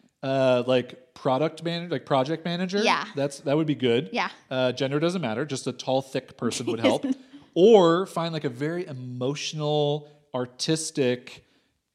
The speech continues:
Speaker 1: creative person to
Speaker 2: Yep.
Speaker 1: help you,
Speaker 2: There
Speaker 1: you
Speaker 2: you
Speaker 1: know?
Speaker 2: go.
Speaker 1: And again, gender doesn't matter. So just, like, whatever you wanna choose.
Speaker 2: Whatever you wanna choose.
Speaker 1: Those,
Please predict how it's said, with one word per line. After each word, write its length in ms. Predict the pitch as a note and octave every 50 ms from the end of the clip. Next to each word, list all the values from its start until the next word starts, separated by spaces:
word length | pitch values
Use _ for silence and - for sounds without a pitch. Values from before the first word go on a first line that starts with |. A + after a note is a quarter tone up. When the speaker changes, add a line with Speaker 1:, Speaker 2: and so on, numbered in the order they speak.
| _ _ _ _ _ -
Speaker 1:
creative 520 | - - - D#3 E3+ G#3+ A3 F3 - -
person 440 | - G#2 F2+ - - A2 A2 - D#3
to 60 | D3 -
Speaker 2:
Yep. 100 | F#3+ G3
Speaker 1:
help 240 | C3 B2 A2+ -
you, 240 | A2+ G2 - - B2 -
Speaker 2:
There 120 | B3+ A#3+
Speaker 1:
you 60 | A3+ B2+
Speaker 2:
you 20 | A#2
Speaker 1:
know? 160 | A#2 D3 C#4+
Speaker 2:
go. 40 | C#4 -
Speaker 1:
And 80 | C#3
again, 220 | D#3 - A3 B2+ -
gender 200 | - F#2+ F#2 F#2+
doesn't 180 | G#2+ - C#3 D#3+
matter. 200 | G#3+ C3+ A2 G2+
So 120 | - A2
just, 200 | G2+ A#2 A2+ -
like, 100 | B2 A#2+
whatever 200 | B2 A#2 C3 D#3+
you 80 | G3 G3+
wanna 120 | F#3+ E3+
choose. 200 | D#3 - F#3 F3+
Speaker 2:
Whatever 180 | - - E4 F4+
you 80 | F4+ E4+
wanna 120 | D#4+ D#4
choose. 220 | - - - - - -
Speaker 1:
Those, 320 | - - A3+ A3+ - -